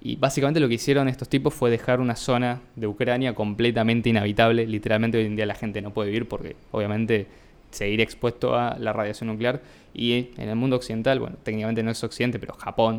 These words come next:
una de las sociedades más desarrolladas del mundo, tuvo un accidente similar en el año dos mil once, si no, si mal no recuerdo, después de, eh, un terremoto y un tsunami.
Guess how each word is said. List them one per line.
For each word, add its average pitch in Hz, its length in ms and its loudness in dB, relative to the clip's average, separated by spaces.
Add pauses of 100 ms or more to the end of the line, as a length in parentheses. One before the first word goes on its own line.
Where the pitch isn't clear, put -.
una 101 140 -8
de 107 60 -12
las - 80 -16
sociedades 107 500 -4
más 107 160 -4
desarrolladas 110 540 -4
del 104 100 -6
mundo, 127 300 0
tuvo 123 200 2
un 113 120 0
accidente 113 420 -4
similar 113 580 0 (320)
en 107 160 -6
el 104 100 -6
año 107 240 -2
dos 107 140 -8
mil 117 140 0
once, 147 280 0
si 113 120 -12
no, 117 100 -10 (180)
si - 140 -14
mal 110 100 -4
no 107 100 -2
recuerdo, 117 340 -2
después 107 260 -6
de, 101 300 -6 (520)
eh, 101 400 -8
un 104 500 -8
terremoto 113 520 -2
y 107 60 -2
un 107 60 -6
tsunami. 135 520 -2